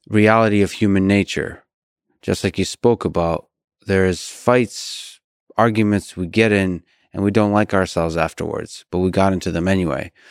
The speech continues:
So our long-term growth is, I, I believe for most of us, has to do with learning, challenging yourself, improving, being kind to each other, finding a community of people that,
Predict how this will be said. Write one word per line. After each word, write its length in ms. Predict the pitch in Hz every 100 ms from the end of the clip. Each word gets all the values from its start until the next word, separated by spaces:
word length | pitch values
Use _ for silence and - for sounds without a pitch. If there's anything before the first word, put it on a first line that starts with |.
| _ _
So 180 | - 92
our 240 | 92 95
long-term 580 | 98 104 117 104 110 98
growth 460 | - 110 117 101 -
is, 420 | 87 - - - _ _ _ _ _ _ -
I, 160 | 98 -
I 180 | - 110
believe 360 | 104 101 92 -
for 100 | 92
most 340 | 101 107 -
of 80 | 87
us, 300 | 85 78 -
has 220 | 98 95
to 100 | 87
do 140 | 95
with 180 | 90 87
learning, 600 | 98 123 127 120 110 104 _ _ _ _ _ _ _ _
challenging 600 | - 110 110 110 101 101
yourself, 720 | 98 95 - 98 98 92 - _ _ _ -
improving, 920 | 90 - - 117 107 104 104 104 90 _ _ _ _ _ -
being 240 | 92 90
kind 440 | - 110 107 110 92
to 120 | 98
each 160 | 92 98
other, 240 | 95 95
finding 400 | - 98 98 95
a 60 | 90
community 600 | 92 92 101 101 95 95
of 140 | -
people 520 | - 98 - 95 92 - - _
that, 420 | 87 85 - -